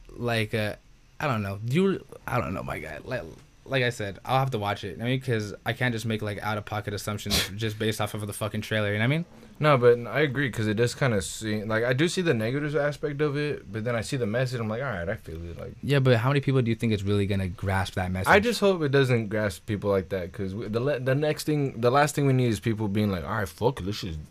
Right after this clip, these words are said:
Speaker 2: do it."
Speaker 1: Yeah, exactly, bro. I'm telling
Speaker 2: In a
Speaker 1: you.
Speaker 2: way, like, sometimes re-, retaliation and shit is good, you know? 'Cause, like, some people might say that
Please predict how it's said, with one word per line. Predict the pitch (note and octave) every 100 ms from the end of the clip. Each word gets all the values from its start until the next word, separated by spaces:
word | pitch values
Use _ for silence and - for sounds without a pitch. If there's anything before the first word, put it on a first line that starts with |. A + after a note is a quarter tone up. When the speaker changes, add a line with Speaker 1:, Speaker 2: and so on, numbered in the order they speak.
| - - -
Speaker 2:
do | G2 D3+
it." | -
Speaker 1:
Yeah, | A#2 C#3
exactly, | C3 B2+ C#3+ A2+ G2+
bro. | G#2+ B2 -
I'm | G2 G2 G2
telling | - G2 G#2+ A2
Speaker 2:
In | A#2+ C3+
a |
Speaker 1:
you. | B2+
Speaker 2:
way, | C3+ E3+ E3+ D3+
like, | C3 A2+ G2 - - - -
sometimes | - C3 B2+ D3 C3+
re-, | A2+ G#2 G#2 F#2
retaliation | G#2+ A#2 A#2+ A2+ A#2 C3+
and | B2+
shit | B2 A#2
is | F2+
good, | E2 G#2 D3
you |
know? | E3+ E3
'Cause, | - F#2
like, | F#2+ F2+ E2 -
some | - G#2+
people | B2+ A#2 G#2+
might | G#2+ G#2
say | - G#2+
that | G2+ F#2